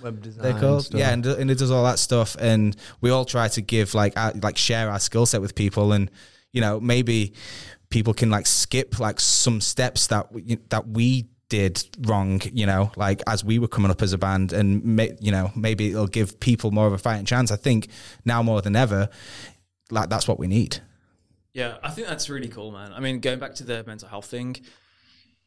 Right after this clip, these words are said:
Speaker 3: I think it's really awesome when that sort of thing's happening, because,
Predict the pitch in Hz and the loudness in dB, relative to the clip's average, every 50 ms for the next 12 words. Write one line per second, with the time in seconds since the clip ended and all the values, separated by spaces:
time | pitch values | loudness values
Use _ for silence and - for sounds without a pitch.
0 | _ _ _ _ _ _ _ - - - 143 143 139 - 160 - - - - 135 | _ _ _ _ _ _ _ -16 -10 -6 -4 -4 -2 -2 -2 -2 -2 -4 -6 -8
1 | 113 120 117 113 117 - - 110 113 113 - 135 127 131 131 123 123 - - _ | -10 -8 -6 -6 -6 -8 -8 -6 -4 -4 -2 -2 -2 -4 -4 -6 -8 -12 -18 _
2 | 123 123 117 113 113 117 113 110 - - _ _ _ _ 120 110 - - - - | -10 -10 -8 -8 -8 -10 -12 -14 -16 -20 _ _ _ _ -14 -8 -6 -4 -4 -4
3 | - - 120 110 107 - 143 127 - - 87 92 101 113 - - 110 113 131 113 | -6 -8 -8 -8 -8 -6 -8 -8 -8 -10 -18 -20 -20 -18 -16 -16 -10 -6 -4 -4
4 | 113 110 107 - - - - | -4 -4 -6 -6 -6 -6 -8